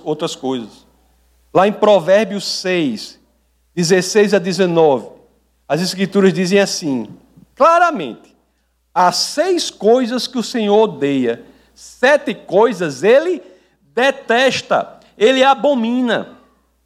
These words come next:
Aí exemplifica lá, isso não é um rol exaustivo, é um rol exemplificativo. Há mais coisas do que isso. Mas essas seis aqui ele odeia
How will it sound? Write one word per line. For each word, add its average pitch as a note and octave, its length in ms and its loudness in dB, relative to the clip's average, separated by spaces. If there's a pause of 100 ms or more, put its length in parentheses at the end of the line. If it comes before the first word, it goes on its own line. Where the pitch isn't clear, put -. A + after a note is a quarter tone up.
(600)
Aí A4 380 0
exemplifica C4 1000 0
lá, D3 200 4
isso - 180 -6
não A3+ 120 0
é A#3 60 2
um A#3 140 4
rol F#3+ 640 0 (800)
exaustivo, F3 1000 -2 (380)
é C#3+ 60 -6
um F3+ 100 0
rol F#3 240 2
exemplificativo. A3 1400 -4 (240)
Há F3 140 2
mais A3+ 380 0
coisas B3 460 -2
do G3+ 100 -6
que G#3+ 140 -10
isso. D3 340 -12 (360)
Mas F#3 260 0
essas A3 380 0
seis C#4+ 760 0
aqui A3 380 -2
ele F#3 260 0
odeia F3 500 2